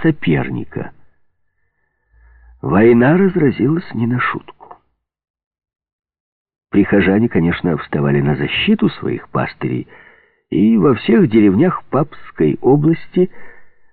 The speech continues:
возникали настоящие отряды фанатиков. Их религиозная одержимость не могла не привести к кровавым стычкам.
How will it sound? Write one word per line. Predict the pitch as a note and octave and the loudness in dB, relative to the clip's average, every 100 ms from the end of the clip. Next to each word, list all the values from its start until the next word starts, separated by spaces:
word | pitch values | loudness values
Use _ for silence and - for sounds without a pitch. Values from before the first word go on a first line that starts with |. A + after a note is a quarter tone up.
| _ | _
возникали | - G2+ - - F#3+ | -2 0 2 2 4
настоящие | G3 D3 F#2+ A2 E3 F3 C3+ | 4 2 2 2 2 0 0
отряды | - B2 D#3+ E3 | 0 0 0 -2
фанатиков. | - C#3 D#2+ - - - - _ _ _ _ _ _ _ _ _ _ _ | -2 -4 -4 -8 -16 -16 -16 _ _ _ _ _ _ _ _ _ _ _
Их | A2 A#2+ - - | 0 0 0 -4
религиозная | A#2 A#2 A2+ G2+ A2+ A#2 A#2+ A#2 | 2 4 4 4 4 4 2 0
одержимость | - G#2 G2+ F2 A2 G3 C3+ - - - - _ _ _ - | 0 2 2 2 2 2 0 -6 -18 -20 -20 _ _ _ -2
не | G2 | 2
могла | G#2+ G#2 F#2 B2 | 4 4 4 2
не | D3+ | 2
привести | D3 B2 G2+ - C3 | 2 0 0 -2 -4
к | - - | -4 -6
кровавым | G#2 F#2+ E2+ F#2+ G#2 - | 0 2 2 2 0 -4
стычкам. | - G#2 - - B2+ - | -4 -4 -4 -6 -8 -8